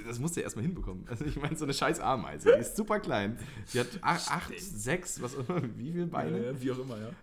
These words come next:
Speaker 1: Sieht sau witzig aus.
Speaker 2: Ja.
Speaker 1: Die haben so rote, ein paar Millimeter
Speaker 2: Ja,
Speaker 1: lange
Speaker 2: ja.
Speaker 1: Dinger. Du musst ja an jedem einzelnen Fuß dran kleben.
Speaker 2: Ja.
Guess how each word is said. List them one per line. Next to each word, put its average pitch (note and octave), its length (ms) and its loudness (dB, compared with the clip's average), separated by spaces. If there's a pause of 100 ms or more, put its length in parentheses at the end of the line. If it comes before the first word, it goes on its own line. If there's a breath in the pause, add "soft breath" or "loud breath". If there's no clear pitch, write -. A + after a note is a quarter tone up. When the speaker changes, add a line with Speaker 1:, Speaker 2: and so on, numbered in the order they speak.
Speaker 1:
Sieht B2 320 -8
sau C#3 240 6
witzig G#2+ 320 -4
aus. F#2 120 -2
Speaker 2:
Ja. - 40 -8
Speaker 1:
Die G#2+ 80 -4
haben A2+ 80 -2
so A2+ 140 -2
rote, D3+ 480 0
ein A#2 80 -8
paar C#3 180 -8
Millimeter C3+ 600 -4
Speaker 2:
Ja, A#2+ 60 -4
Speaker 1:
lange C3 340 -2 (100)
Speaker 2:
ja. B2+ 80 -4
Speaker 1:
Dinger. D3+ 200 -4 (200 loud breath)
Du G#2 60 -10
musst - 120 -8
ja - 60 -14
an C#3 240 -14
jedem F3 180 -6
einzelnen E3+ 320 -8
Fuß F3 200 -8
dran G3+ 200 -6
kleben. E3 300 -6
Speaker 2:
Ja. F3 120 -6